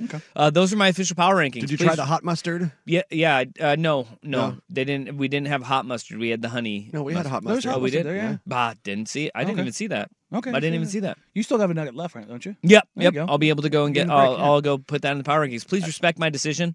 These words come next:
Speaker 1: Mm.
Speaker 2: Um,
Speaker 1: I'm not, I'm not fighting your rankings other than the ketchup. Ketchup should not be in these rankings.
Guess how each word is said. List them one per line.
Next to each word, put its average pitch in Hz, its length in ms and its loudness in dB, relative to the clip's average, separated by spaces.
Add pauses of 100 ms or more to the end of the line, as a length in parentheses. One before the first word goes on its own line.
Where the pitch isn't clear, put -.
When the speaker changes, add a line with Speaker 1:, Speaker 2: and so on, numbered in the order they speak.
(120)
Speaker 1:
Mm. 135 160 -8 (360)
Speaker 2:
Um, 110 600 0
Speaker 1:
I'm 311 120 0
not, 453 220 0
I'm 330 140 0
not 440 200 0
fighting 330 320 -2
your 285 120 -2
rankings 240 340 -2 (100)
other 214 220 4
than 208 120 0
the 190 80 -4
ketchup. 196 420 -8
Ketchup 214 260 -6
should 190 140 -12
not 170 240 -8
be 175 140 -4
in 165 80 -2
these 151 120 -6
rankings. - 440 -10